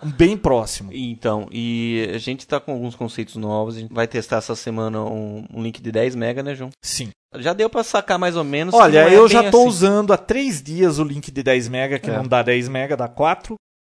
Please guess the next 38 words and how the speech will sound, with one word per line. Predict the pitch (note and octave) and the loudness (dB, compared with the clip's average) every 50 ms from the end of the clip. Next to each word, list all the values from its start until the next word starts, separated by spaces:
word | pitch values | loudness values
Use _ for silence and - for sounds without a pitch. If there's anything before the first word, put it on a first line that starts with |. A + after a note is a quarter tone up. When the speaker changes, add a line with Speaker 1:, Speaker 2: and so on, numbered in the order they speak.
| _ _ - | _ _ -2
Speaker 1:
Mas | E3+ F3 F3+ E3 F#3 | 0 2 4 4 4
a | F3 | 4
gente | C#3 E3 F#3+ G3+ F#3 - - | 4 2 0 0 -2 -4 -2
vai | E3+ F3 E3+ | 2 2 2
fazer | E3+ - E3 C#3 C#3+ | 4 2 0 0 0
mais | D3 C#3+ C3 A#2 - | -2 -2 -4 -4 -4
testes, | - - C#3 C#3+ E3 D#3 - - D#3 D3 - | -2 2 2 4 2 2 0 -6 -10 -6 -2
tá | - D3+ | -2 0
brigando | C3 E3 D#3 C#3+ B2 D3 C#3+ C#3+ C#3 C3 | 0 0 -2 0 0 0 0 2 2 2
lá | A#2+ B2 B2 | 2 2 0
com | B2 - | 0 -4
o | - | -6
provedor | C#3+ C3+ A#2 C3 B2 B2+ C3 C3 | -6 -4 -4 -4 -2 0 0 0
pra | - C3+ A#2 | 0 -4 -6
chegar | - - A#2+ C3 B2+ | -6 -2 -2 -2 -2
nos | B2 B2+ A2+ A2+ | -2 -4 -6 0
dez | B2 C3+ C#3 E3 F3+ F3+ E3 E3 | 2 4 4 4 2 0 -4 -6
e | |
depois | D#3+ E3+ - - F#3+ F#3+ E3 | -8 -6 -2 0 0 0 2
nós | F3+ F3 D#3+ C#3 | 2 0 2 0
vamos | E3+ F3 F3 - | -2 -2 -4 -4
falar | - D#3+ D#3 E3 | 0 2 2 2
o | E3 | 2
que, | - - A3 | 0 -4 -12
que | - - | -6 -4
nós | A3 F#3+ | -4 -2
estamos | - - G3+ F#3 | -2 -2 -2 -2
Speaker 2:
É. | E3+ | -2
Speaker 1:
achando | - - - F#3 G3 G#3 G#3 | -2 -2 -2 -2 0 0 -2
de | G3 E3 E3 | -6 -8 -10
ter | E3 _ - F#3 F#3+ F#3+ - _ _ _ | -12 _ 0 0 0 0 -2 _ _ _
a | - E3 | -2 -2
conexão | - F#3 F3 E3+ D#3+ - - F#3+ | -2 -2 -4 -4 -4 -2 -2 0
mais | F3+ F#3+ G#3+ B3+ A3 E3 | 0 0 -2 -2 -2 -4
rápida | C#3+ C#3+ F3+ G3 - G#3+ F#3+ F3+ | -2 0 0 0 0 0 0 0
do | F3 F3 | 0 2
Brasil, | E3 D3+ B2+ B2 C3+ B2+ | 2 0 0 -2 -6 -10
sabia? | B2 - C3 C3 F3 A3+ A#3+ | -8 -8 -8 -6 -6 -8 -8